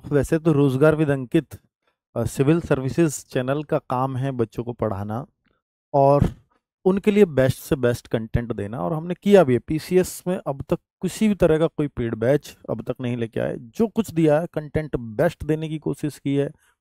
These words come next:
प्री, मेंस दोनों की हम लोग तैयारी करा रहे हैं। साथ में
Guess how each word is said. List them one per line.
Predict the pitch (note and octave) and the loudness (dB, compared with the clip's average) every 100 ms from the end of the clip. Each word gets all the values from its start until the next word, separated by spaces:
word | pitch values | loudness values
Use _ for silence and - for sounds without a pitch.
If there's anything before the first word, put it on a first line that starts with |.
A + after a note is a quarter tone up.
| _ | _
प्री, | - F3 F3 | 0 2 2
मेंस | D3+ D#3+ E3 - | 0 -2 -4 -2
दोनों | C#3 C#3+ D3+ | -2 0 -4
की | - | -6
हम | C3+ B2+ | -6 -4
लोग | A#2 | -4
तैयारी | A#2+ A2 G#2+ | -2 -2 -2
करा | A2 G#2+ G2+ | -4 -4 -6
रहे | G2+ | -8
हैं। | C3 - _ _ _ _ | -14 -20 _ _ _ _
साथ | D3+ D#3+ E3+ | 4 4 2
में | F#3+ F#3+ | 0 0